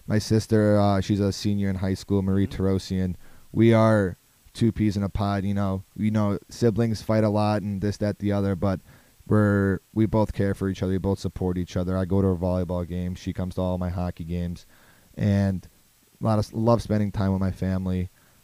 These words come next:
Speaker 1: Um, parents both work hard at work, so don't get to see them as much on some days, but they're working p-, f-, to help support m-, myself and my sister and what we need to do in school and sports like that. And, um, see,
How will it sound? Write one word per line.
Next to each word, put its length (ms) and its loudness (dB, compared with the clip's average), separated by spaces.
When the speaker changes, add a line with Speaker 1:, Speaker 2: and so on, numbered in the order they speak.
Speaker 1:
Um, 240 -2
parents 460 -2
both 280 2
work 300 2
hard 220 0
at 140 0
work, 300 0
so 320 0
don't 160 4
get 100 -2
to 80 0
see 200 -2
them 260 0
as 180 -2
much 320 0
on 160 0
some 300 -4
days, 320 0
but 240 -2
they're 120 4
working 440 2
p-, 200 -14
f-, 220 -16
to 420 2
help 240 -2
support 400 -2
m-, 160 -14
myself 600 -2
and 80 -6
my 80 -2
sister 500 -2
and 220 -4
what 120 0
we 100 -2
need 140 -2
to 80 -2
do 260 -2
in 140 -4
school 420 -4
and 120 -4
sports 340 -8
like 180 -6
that. 200 -2
And, 180 -8
um, 420 -2
see, 180 -6